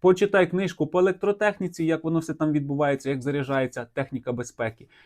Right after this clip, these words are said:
І працюй. Якщо не впевнений, не складай. Я ж не заставляю ваше відео, робіть такі зарядки, як я вам показав. Робіть,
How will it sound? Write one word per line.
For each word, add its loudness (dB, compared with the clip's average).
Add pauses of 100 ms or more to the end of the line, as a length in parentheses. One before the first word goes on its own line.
(240)
І 0
працюй. 4
Якщо 2
не 0
впевнений, 0
не -2
складай. -2
Я 2
ж -6
не 2
заставляю 2
ваше -2
відео, 4
робіть 4
такі -2
зарядки, 2
як -2
я 4
вам 2
показав. 0
Робіть, 8